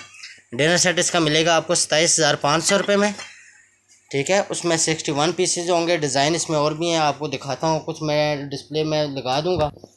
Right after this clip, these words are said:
वीडियो के ऊपर, ताकि आप वीडियो में जो डिज़ाइन मैं आपको नहीं दिखा सका वो सामने लगे होंगे, आप देख लीजिएगा स्क्रीन पे। और मज़ीद डिटेल के लिए मेरा WhatsApp नंबर भी मेंशन होता है, तो आप मुझसे WhatsApp पे contact करेंगे, इंशाल्लाह मैं आपको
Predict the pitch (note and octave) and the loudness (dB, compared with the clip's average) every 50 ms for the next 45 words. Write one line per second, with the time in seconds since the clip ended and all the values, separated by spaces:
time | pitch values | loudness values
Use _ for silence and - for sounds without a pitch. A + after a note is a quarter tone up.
0 | _ _ _ _ _ _ _ _ _ _ _ _ _ - - B2 C#3 C#3+ D#3 E3 | _ _ _ _ _ _ _ _ _ _ _ _ _ -20 -8 -6 -4 0 0 0
1 | D#3+ D#3+ E3+ D#3+ D3+ D3 D#3+ C#3+ - D3+ D3 C#3+ D3+ D#3 D3+ D3+ C#3+ C#3 C#3+ D3 | 0 2 2 0 0 0 -4 -2 0 0 0 2 2 2 2 2 0 0 -4 -2
2 | E3 F3 E3+ F3 E3+ E3 E3 E3 E3 E3 E3 D#3+ D#3 D3+ - - - _ _ - | 0 0 0 0 0 0 0 2 2 2 2 0 0 -2 -4 -8 -14 _ _ -20
3 | B2+ C3 A#2+ C#3 C#3+ D#3 D#3+ D#3 D3 C#3+ D3+ D#3 D#3+ E3 D#3+ D3+ D3+ D3 - - | -18 -10 -4 0 0 0 0 0 2 2 2 4 4 4 4 4 2 2 0 -2
4 | E3 E3+ F3 D#3+ E3 - D#3 D3+ C#3+ - D3 - D#3 D3+ D3 C#3+ - D3 C#3+ D3+ | -2 -2 0 -2 -2 0 0 0 0 0 -2 -2 -2 0 0 -2 -2 -2 -2 0
5 | E3 E3 E3 D#3+ D3+ D#3+ E3 D#3 D#3 D3+ D#3+ D#3 D3+ C#3+ C#3 C3+ C3 C#3 C#3+ C#3+ | 0 0 0 0 0 0 0 0 0 0 2 2 2 2 0 -2 -4 -4 -4 -4
6 | D3 E3 D#3+ D#3 E3 D#3 E3 D#3+ D#3 D#3 - - D#3 D#3 D#3 D#3 D#3+ D#3+ D3+ D3+ | -2 -4 -2 -2 -2 -2 -2 -4 -4 -6 -8 -6 -6 -4 -4 -4 -2 0 0 0
7 | C#3+ C#3+ C#3 C3 A2+ C3+ D#3 E3 D#3 C#3+ - D#3 D#3 D3+ - D3+ D3 D#3 D3 D3 | 0 0 -2 -4 -4 -4 -4 -4 -4 -2 -2 -2 -2 -2 -4 -6 -6 -4 -4 -2
8 | C#3+ C#3 C#3+ C3+ C#3 C#3 - - D#3+ D#3 E3+ D#3+ D#3+ D#3+ D#3 D#3 D#3 E3 D#3+ D#3 | -2 -4 -2 -4 -4 -4 -4 -4 -4 -4 -2 -4 -4 -4 -4 -4 -4 -2 -2 -2
9 | D3+ C#3+ - D#3+ E3 D#3+ D3+ - D3+ D3 - - _ _ _ - - - - - | -4 -4 -6 -6 -6 -6 -6 -6 -8 -8 -8 -14 _ _ _ -20 -20 -20 -20 -20
10 | - - - - - - - - _ _ _ _ _ _ _ _ _ _ _ C3 | -12 -6 -6 -6 -6 -8 -14 -20 _ _ _ _ _ _ _ _ _ _ _ -2
11 | C3 B2+ B2+ B2 B2 B2 B2 B2 G#2 C3 C3 C3+ C#3 D3+ D3 C#3+ - D#3 C3 C3+ | 0 2 2 2 2 2 0 -2 -2 -2 -4 -2 -2 -4 -6 -4 -4 -2 0 0
12 | C#3+ C#3 - E3 D3+ - D#3 C#3+ D3 C#3+ C3 - C3+ C3+ - - - - D3 C#3 | -2 0 0 -2 -2 -2 -4 -4 -4 -4 -2 -2 -4 -4 -4 -10 -8 -4 -4 -2
13 | C#3 C#3 C#3+ C#3 C3+ C3 B2 - C#3 B2 B2+ B2+ B2 B2 A#2+ A#2+ - - | -2 -2 -2 -2 -4 -4 -4 -4 -4 -4 -4 -4 -2 -2 -4 -4 -4 -6